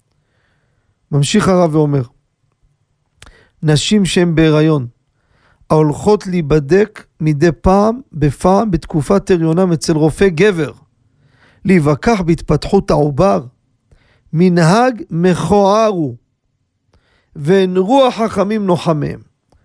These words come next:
יכלו להיבדק אצל רופאות, אפילו בשכר, תוציאו כסף. ולא ייבדקו אצל, על ידי רופא גבר, אפילו בחינם." ומצווה לפרסם הדבר,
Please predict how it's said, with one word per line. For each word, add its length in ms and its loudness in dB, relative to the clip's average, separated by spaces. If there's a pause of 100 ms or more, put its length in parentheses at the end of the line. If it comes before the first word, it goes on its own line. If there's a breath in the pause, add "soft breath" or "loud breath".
(140)
יכלו 200 2
להיבדק 360 2
אצל 180 0
רופאות, 580 0 (280)
אפילו 280 2
בשכר, 400 0
תוציאו 340 -2
כסף. 440 -6 (720)
ולא 320 4
ייבדקו 500 -2
אצל, 280 0
על 100 2
ידי 180 2
רופא 300 0
גבר, 500 0 (580)
אפילו 240 0
בחינם." 460 -2 (1400)
ומצווה 720 2
לפרסם 720 0
הדבר, 480 0